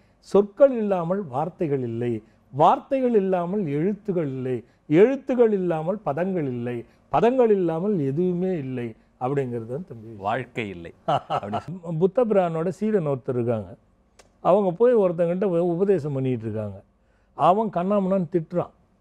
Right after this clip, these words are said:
Speaker 1: பிடிச்சி கண்ணாமண்ணான்னு திட்டிட்டான். திட்டிட்டு ஒரு அறையும் விட்டுறான். நல்லதை தானே போய் சொன்னோம் அவனுக்கு, அவன் ஏன்டா போட்டு அடிச்சான் அவன்ட்டு கன்னத்தை பிடிச்சிட்டு புத்தர்கிட்ட வந்தாங்க. "சாமி, நீங்க சொன்னீங்க, நான் அவனுக்கு போய் நல்லதை சொன்னேன், என்னை அடிச்சிட்டான் சாமி."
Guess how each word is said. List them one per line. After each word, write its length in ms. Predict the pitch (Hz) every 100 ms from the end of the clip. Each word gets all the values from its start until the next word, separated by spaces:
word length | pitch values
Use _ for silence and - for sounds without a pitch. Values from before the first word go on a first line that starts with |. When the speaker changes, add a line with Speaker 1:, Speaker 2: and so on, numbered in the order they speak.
| _ _ -
Speaker 1:
பிடிச்சி 340 | 170 180 147 135 _ _ _ _ -
கண்ணாமண்ணான்னு 580 | 202 269 254 220 202
திட்டிட்டான். 400 | 170 127 117 - _ _ _ _ _ -
திட்டிட்டு 280 | 202 233 226
ஒரு 160 | 180
அறையும் 380 | 165 175 208 202
விட்டுறான். 420 | 156 135 120 104 - _ _ _ -
நல்லதை 500 | 151 180 208 247 226
தானே 200 | 226 240
போய் 320 | 196 185 -
சொன்னோம் 300 | 160 160 156
அவனுக்கு, 360 | 131 131 120 131 - _ _ -
அவன் 220 | 170 247
ஏன்டா 260 | 254 247 208
போட்டு 320 | 160 170 170
அடிச்சான் 460 | 160 156 175 165 151
அவன்ட்டு 420 | 143 143 156 175 233
கன்னத்தை 360 | 175 175 196 180
பிடிச்சிட்டு 360 | 160 156 180 165
புத்தர்கிட்ட 460 | 165 185 175 147
வந்தாங்க. 300 | 147 151 143 - _ _ -
"சாமி, 260 | 143 170 170
நீங்க 240 | 151 143
சொன்னீங்க, 340 | 135 151 190 190
நான் 160 | 175
அவனுக்கு 240 | 160 151 156
போய் 120 | 160
நல்லதை 300 | 147 175 170
சொன்னேன், 240 | 156 156 151
என்னை 120 | 143
அடிச்சிட்டான் 420 | 147 156 160 143
சாமி." 320 | 135 123 113